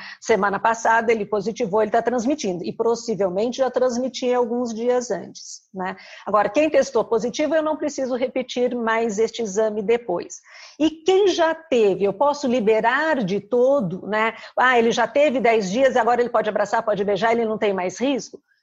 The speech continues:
Infelizmente, nós sabemos que hoje a reinfecção é possível. Ainda são poucos casos, talvez até porque todo o mundo ainda não estava, eh, com capacidade até de diagnóstico de reinfecção, então talvez esse número seja maior do que a gente tem, a gente não sabe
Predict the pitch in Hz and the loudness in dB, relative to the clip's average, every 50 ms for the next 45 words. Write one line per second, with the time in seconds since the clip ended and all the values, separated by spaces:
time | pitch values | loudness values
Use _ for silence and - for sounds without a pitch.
0 | _ _ - 302 349 359 349 - 302 269 247 233 226 240 240 247 262 254 247 247 | _ _ 0 2 2 2 2 2 0 0 0 -2 -4 -4 -4 -2 -4 -4 -6 -6
1 | 226 220 190 - 214 196 196 220 226 226 220 - - 214 202 202 220 233 196 233 | -6 -6 -6 -4 -4 -2 0 0 -2 -2 -4 -6 -2 0 2 2 2 2 2 0
2 | 208 190 175 233 254 262 247 - - 226 226 226 - - - 240 240 240 233 240 | -2 -2 0 -2 0 -2 -2 0 0 0 0 0 -4 -4 -2 0 0 0 -2 -4
3 | 233 240 - 254 - - - 320 294 269 226 156 - 170 - - _ _ _ _ | -4 -6 -8 -12 -12 -6 -4 -2 0 0 0 -2 -4 -6 -6 -8 _ _ _ _
4 | _ _ - 220 214 208 202 208 214 214 208 - 202 190 180 190 190 190 185 190 | _ _ -2 0 0 0 0 0 -2 -2 -2 -2 -6 -6 -2 -2 -2 -2 -2 -4
5 | 196 - - - 202 190 196 208 226 247 240 285 311 330 - - _ - _ _ | -8 -10 -6 -4 -2 -2 0 0 -2 -2 -2 -2 -4 -6 -6 -10 _ -20 _ _
6 | _ - 233 240 226 190 233 233 233 - 233 220 208 214 - 226 220 202 214 - | _ 2 2 2 4 4 4 4 4 4 2 -2 -2 0 2 2 2 2 2 0
7 | 220 202 - - 220 208 190 202 - - _ _ - 277 269 269 262 247 185 185 | -2 -2 0 0 0 0 0 -2 -6 -16 _ _ 0 2 4 4 4 2 2 0
8 | 190 - - 226 208 220 233 240 240 240 220 208 208 202 196 202 202 202 196 202 | -2 -2 -2 0 0 2 2 2 2 2 0 2 2 2 2 2 0 -2 -2 -4
9 | 202 208 208 214 202 - 208 196 190 165 - - - - - - - - - 220 | -4 -4 -4 -6 -4 -2 0 0 0 0 -2 -4 -6 -8 -20 -20 -10 -4 -2 -2
10 | - - 233 233 208 220 220 - - 220 202 - 226 202 220 220 220 220 202 208 | -2 0 -2 -2 0 0 -2 0 0 -2 -2 -2 -2 0 2 2 2 2 0 -2
11 | 208 208 214 208 156 190 196 190 220 196 147 208 196 196 214 233 262 294 320 - | 0 0 0 0 0 0 0 0 0 0 0 -2 -2 -2 0 0 0 0 -2 -4
12 | - - - 262 233 175 208 226 208 220 202 196 196 196 202 196 190 196 - - | -8 -8 -4 -4 -2 -2 -2 -2 -2 0 -2 -2 -2 -4 -4 -6 -6 -6 -4 0
13 | 226 233 240 247 262 262 262 240 - 220 214 214 226 214 - - - 190 185 185 | 2 2 4 2 2 0 -4 -2 0 0 2 2 0 -2 -6 -6 -6 -4 -2 0
14 | 214 226 214 180 226 220 208 - 220 214 226 254 262 247 247 233 226 - 202 175 | 2 0 2 2 0 0 0 -2 -2 -2 0 0 0 -2 -2 -4 -4 -4 -4 -4
15 | 208 190 196 190 185 185 185 185 175 - 190 170 180 185 185 - 196 - - 220 | -4 -4 -2 -2 -2 -2 -2 -2 -4 -4 -4 -4 -4 -6 -8 -10 -10 -4 0 0
16 | 220 254 262 277 190 165 190 185 190 190 214 233 240 - - 208 208 208 233 | 0 0 -2 -4 -6 -6 -6 -6 -6 -6 -6 -6 -4 -2 -2 -2 0 -2 -4